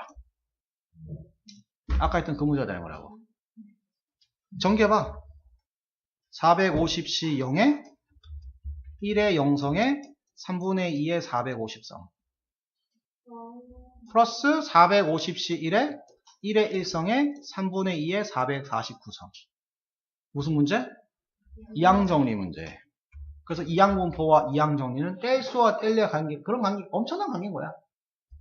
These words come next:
Speaker 1: 그래서 이게 얼마다? 얘 더하기 얘의 사백오십 성이 답이 되는 거지.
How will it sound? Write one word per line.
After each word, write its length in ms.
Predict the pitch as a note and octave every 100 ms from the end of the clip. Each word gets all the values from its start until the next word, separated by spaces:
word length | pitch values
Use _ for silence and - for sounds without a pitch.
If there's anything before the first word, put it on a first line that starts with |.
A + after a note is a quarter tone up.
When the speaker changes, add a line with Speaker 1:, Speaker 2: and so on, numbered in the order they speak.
| - - _ _ _ _ _
Speaker 1:
그래서 120 | C4
이게 80 | B3
얼마다? 500 | F#3+ G3 G#3+ - - - - -
얘 340 | E3 G3+ G#3+
더하기 580 | E3 D#3+ D#3+ D#3+ D#3 C3
얘의 420 | B2 C3+ G3+ C#4
사백오십 500 | - C#3 C#3+ C3+ B2+
성이 160 | - B2
답이 140 | G#2+
되는 140 | - -
거지. 200 | -